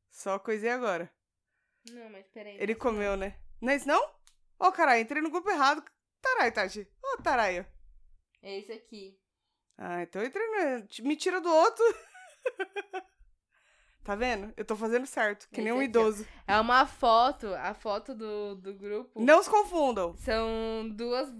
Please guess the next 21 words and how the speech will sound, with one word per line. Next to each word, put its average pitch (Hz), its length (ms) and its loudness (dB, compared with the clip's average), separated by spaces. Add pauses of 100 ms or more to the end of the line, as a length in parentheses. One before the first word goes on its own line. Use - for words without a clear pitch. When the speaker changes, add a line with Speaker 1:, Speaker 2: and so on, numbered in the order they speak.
(180)
Speaker 2:
vovozinhas 240 880 -6 (300)
com 208 760 -12
celulares 202 440 -6
nas 202 240 -12
mãos 185 580 -14
e 220 140 -20
tá 220 220 -12
escrito 214 840 -18
um 220 120 -6
feliz 233 340 0
alguma 247 260 0
coisa 202 280 -8
embaixo, 185 280 -8
não 208 60 -14
consigo 190 320 -14
enxergar. - 300 -20 (120)
Quando 226 280 -2
você 262 220 -2
escreve 226 600 0
exatamente 226 640 -4
isso, 202 180 -14